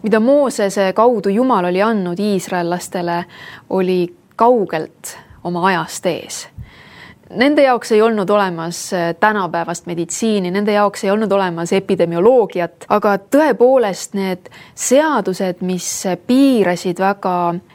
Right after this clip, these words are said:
karmilt äh, ühest küljest, aga väga tõhusalt nakkushaiguste, sealhulgas nakkavate nahahaiguste levikut. Need olid, ähm, unikaalsed omas ajas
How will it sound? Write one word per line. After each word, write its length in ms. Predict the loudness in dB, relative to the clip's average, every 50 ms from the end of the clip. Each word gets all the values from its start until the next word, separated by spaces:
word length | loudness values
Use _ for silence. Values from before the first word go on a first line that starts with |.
| _ 0
karmilt 600 | 2 4 4 4 2 0 -2 -4 -4 -6 -8 _ _ _ -4
äh, 260 | -2 -2 0 -2 -4 -2 -2
ühest 300 | 0 0 2 0 -2 -4
küljest, 540 | -2 -2 0 0 -2 -2 -4 -6 -8 -12 -14 _ -20 -20 -20 -20 -8 -2
aga 320 | 0 0 0 2 0 2
väga 180 | 2 0 0 -2
tõhusalt 920 | -2 2 2 2 2 2 -2 -2 -2 -4 -4 -6 -6 -10 _ -20 -10 -2
nakkushaiguste, 880 | -2 -2 -2 -2 -6 -4 -2 0 0 0 0 0 -4 -6 -8 -6 -10 -8
sealhulgas 560 | -4 -2 -2 0 0 2 2 2 0 0 0
nakkavate 680 | 0 0 0 -2 -6 -6 -4 -4 -4 -4 _ -6 -4 0
nahahaiguste 840 | 0 0 0 0 -2 -2 -2 -2 -2 -2 -4 -6 -8 -10 -6 -4 0
levikut. 800 | 0 0 0 -2 -6 -6 -10 -6 -6 -6 -6 -6 _ -16 -16 -12 -2
Need 220 | 2 2 4 6 4
olid, 380 | 4 4 2 0 0 -4 -4 0
ähm, 280 | 0 2 2 0 -2 -4 -2 2
unikaalsed 920 | 4 4 4 4 2 2 2 2 2 0 -2 -4 -8 -8 -8 -8 -14 -12 -6
omas 380 | -4 -2 -2 -2 -2 -4 -10 -16 _ -2 2
ajas 460 | 4 4 4 4 0 -2 -4 -10